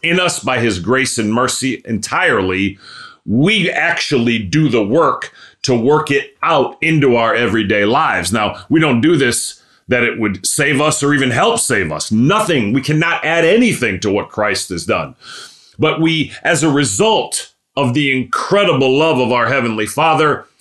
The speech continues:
the salvation that's been worked into us,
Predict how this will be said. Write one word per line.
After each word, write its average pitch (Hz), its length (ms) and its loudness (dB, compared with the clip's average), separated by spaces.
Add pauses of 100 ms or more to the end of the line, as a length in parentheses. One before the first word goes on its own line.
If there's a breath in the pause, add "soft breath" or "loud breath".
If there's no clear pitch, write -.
(260 loud breath)
the 107 80 -2
salvation 147 720 0
that's 131 160 -2
been 110 260 0
worked 127 320 0 (180)
into 156 420 2
us, - 500 -4